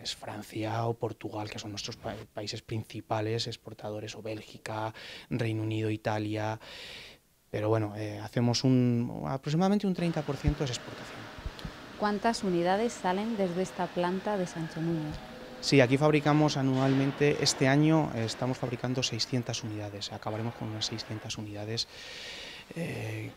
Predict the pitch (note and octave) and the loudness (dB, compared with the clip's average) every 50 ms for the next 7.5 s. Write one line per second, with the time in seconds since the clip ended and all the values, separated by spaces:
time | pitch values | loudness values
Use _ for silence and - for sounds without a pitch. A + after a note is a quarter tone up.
0 | - - - - C3+ B2+ B2+ A#2+ - - B2+ A#2 A#2 A#2+ B2 B2 - - B2 - | -16 -10 0 4 6 6 8 6 4 4 4 4 4 4 2 2 2 0 0 2
1 | B2 A#2 A2+ A#2 A2 A2 A2 A2 A2 - A2+ A2 G#2+ G#2+ G#2 - - A2 A2+ A2+ | 2 2 0 0 0 0 0 0 0 0 -2 -2 -2 -4 -6 -8 -8 -6 -4 -4
2 | A2+ A2+ A2 A2 A#2 A#2+ A#2+ A#2 - - A#2 A2 - - A2+ A#2 A#2 A#2+ A2+ - | -4 -4 -2 -2 -2 -2 -2 -2 -4 -6 -6 -6 -4 -4 -4 -4 -2 -4 -4 -4
3 | A2+ G#2+ G#2+ - - A#2 - A#2 G#2+ G#2 A2 G#2+ - A2 G#2 G2 F#2+ G#2 - - | -6 -10 -10 -8 -10 -8 -6 -6 -6 -6 -6 -8 -8 -10 -12 -14 -14 -16 -14 -12
4 | - - - - - - _ _ _ _ _ - - G#3 G3 - - G#3+ G#3+ A#3 | -12 -12 -12 -12 -18 -20 _ _ _ _ _ -8 -6 -6 -6 2 6 8 8 8
5 | D4 D#4+ C4 - F#3+ F#3+ - - G3+ F#3 D#3+ - - C4 D4 B3 F3 E3 - F3+ | 8 4 6 6 4 4 4 2 2 2 2 0 -2 -2 0 0 -2 -2 -2 -4
6 | E3+ - F#3+ F3 - F3 E3 - - B3 A#3 G3 F3+ - - F3 E3 - E3 E3+ | -2 0 -2 0 0 -2 -2 0 0 2 2 2 0 0 0 -2 -2 0 2 2
7 | E3+ E3 D#3 - - E3 D3+ D3+ D3+ - | 2 2 0 -2 -4 -6 -6 -6 -6 -10